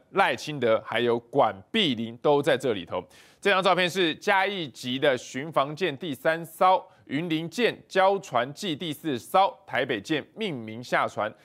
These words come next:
所以看到这些人，四个人都在这一个照片里头，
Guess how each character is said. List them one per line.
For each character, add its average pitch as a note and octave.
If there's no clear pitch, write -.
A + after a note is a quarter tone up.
所 E3+
以 D#3+
看 E3
到 D#3+
这 F3
些 F3+
人， D3
四 D#4+
个 G#3+
人 F#3+
都 G#3
在 F#3
这 E3
一 D#3+
个 C#3
照 D#3+
片 C#3
里 G#2+
头， A2+